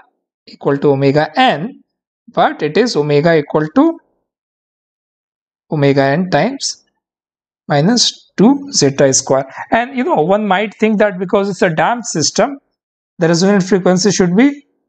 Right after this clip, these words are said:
omega n times one minus zeta square, because this is equal to omega d. However, as per this expression, it does not happen. It is that the resonance actually happens at this frequency.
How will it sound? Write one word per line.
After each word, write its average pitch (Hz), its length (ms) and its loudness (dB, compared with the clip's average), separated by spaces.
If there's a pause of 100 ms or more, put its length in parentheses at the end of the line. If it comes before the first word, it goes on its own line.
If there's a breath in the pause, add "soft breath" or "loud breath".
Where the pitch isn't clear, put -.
(380)
omega 170 580 2 (120)
n 262 300 0 (260)
times 269 640 -2 (720)
one 220 200 2
minus 143 280 -2
zeta 135 360 0
square, 220 300 0
because 160 300 -2
this 143 160 -2
is 147 120 0
equal 139 360 0
to 302 180 0 (380 soft breath)
omega 139 320 0
d. 131 240 -4 (140 loud breath)
However, 202 600 -2
as 156 220 0
per 180 100 0
this 175 260 2
expression, 160 600 -2
it 160 180 -2
does 143 180 0
not 147 200 0
happen. 127 340 -2
It 131 160 -4
is 165 160 -2
that 143 160 0 (580 soft breath)
the 131 140 -2
resonance 156 400 0
actually 135 340 0
happens 135 440 -4
at 254 100 0 (320)
this 135 240 -2
frequency. 123 640 -4